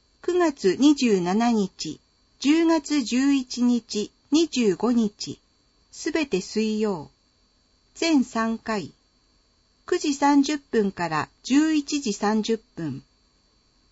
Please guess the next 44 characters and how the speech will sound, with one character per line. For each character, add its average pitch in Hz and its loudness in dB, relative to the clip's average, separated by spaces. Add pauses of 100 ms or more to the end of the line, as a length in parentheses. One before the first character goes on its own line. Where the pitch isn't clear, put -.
(100)
場 208 -2
所、 247 -6 (380)
保 247 -2
健 311 0
セ 311 0
ン 254 4
タ - -12
ー。 147 -10 (1160)
対 269 -2
象、 233 -2 (800)
町 269 -4
在 277 2
住 269 -4
で 247 -2
三 320 -2
歳 339 -2
以 320 -6
上 262 0
の 175 -2
未 302 -2
就 302 2
学 302 0
児 247 0
を 175 0
持 196 -4
つ - -10
保 185 -6
護 208 0
者。 - -8 (920)
原 262 2
則 285 -6
と 269 -6
し - -10
て - -4
全 285 2
三 175 -4
日 - -8
間 202 -6
出 - -10
席 254 -6
で 247 -4
き 254 -4
る 190 -6
人。 - -14